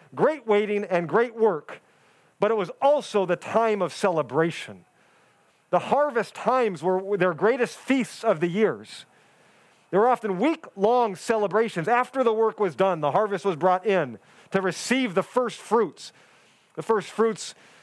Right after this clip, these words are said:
to receive and be blessed by and give back to God in honor of his provision. Week-long celebrations. Imagine the greatest wedding you've ever been to, and that extending for a week of celebration, of singing, of dancing, of eating,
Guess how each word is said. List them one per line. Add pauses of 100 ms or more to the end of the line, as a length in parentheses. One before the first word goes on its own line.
(180)
to
receive
and
be
blessed
by
and
give
back
to
God
in
honor
of
his
provision. (580)
Week-long
celebrations.
Imagine
the
greatest (460)
wedding
you've
ever
been
to, (840)
and
that
extending
for
a
week (720)
of
celebration,
of
singing,
of
dancing,
of
eating,